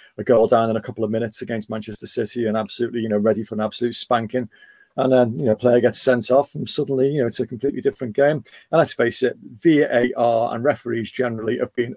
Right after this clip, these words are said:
utterly abysmal for the last month or so. Appalling. Uh, you know, Madley on Wednesday night was, was dodgy at Everton, but, you know, fortunately didn't do anything that actually cost us the game. But some of the decisions elsewhere were just absolutely wretched.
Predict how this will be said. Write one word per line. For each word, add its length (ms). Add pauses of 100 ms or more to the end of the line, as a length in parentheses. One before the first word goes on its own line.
utterly 520
abysmal 800
for 100
the 60
last 240
month 220
or 40
so. 300 (360)
Appalling. 800 (360)
Uh, 440
you 100
know, 120
Madley 420
on 420
Wednesday 340
night 220
was, 260
was 140
dodgy 420
at 80
Everton, 540
but, 140
you 80
know, 80
fortunately 500
didn't 140
do 100
anything 320
that 140
actually 300
cost 280
us 120
the 100
game. 340 (380)
But 80
some 160
of 60
the 40
decisions 520
elsewhere 480
were 80
just 140
absolutely 360
wretched. 500